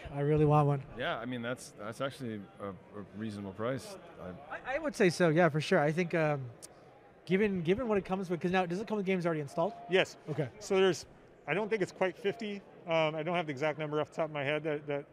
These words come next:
Speaker 3: that are involved with it, but, um, seventy, uh, again, there's seventy-two combination of for sale and, and
Speaker 1: Gotcha.
Speaker 3: ones that it comes with, but it does come preloaded with,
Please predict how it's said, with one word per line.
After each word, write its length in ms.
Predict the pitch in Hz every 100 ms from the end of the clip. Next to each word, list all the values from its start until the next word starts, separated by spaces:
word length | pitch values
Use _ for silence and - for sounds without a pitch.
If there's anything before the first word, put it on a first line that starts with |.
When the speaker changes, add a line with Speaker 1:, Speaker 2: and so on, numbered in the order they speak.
| -
Speaker 3:
that 100 | 143
are 80 | 139
involved 320 | 135 147 156
with 140 | 143
it, 160 | 170 156 - - - - 151
but, 180 | 156 147 156
um, 480 | 147 147 139 131 120 - - -
seventy, 380 | - 170 165 170
uh, 200 | 151 156
again, 200 | 139 143
there's 140 | 131 -
seventy-two 800 | 160 143 131 - 160 156 147 139 - - - - -
combination 520 | 156 143 143 - 135
of 100 | 127
for 220 | 151 135
sale 440 | - 139 131 127 143
and, 340 | 131 123 120 - - - -
and 280 | 139 139 139
Speaker 1:
Gotcha. 140 | 139
Speaker 3:
ones 200 | 139 135
that 100 | 135
it 60 | 127
comes 160 | 147 120
with, 140 | 123
but 100 | 139
it 100 | 123
does 200 | 175 160
come 200 | - 160
preloaded 520 | - 151 135 139 135
with, 140 | 127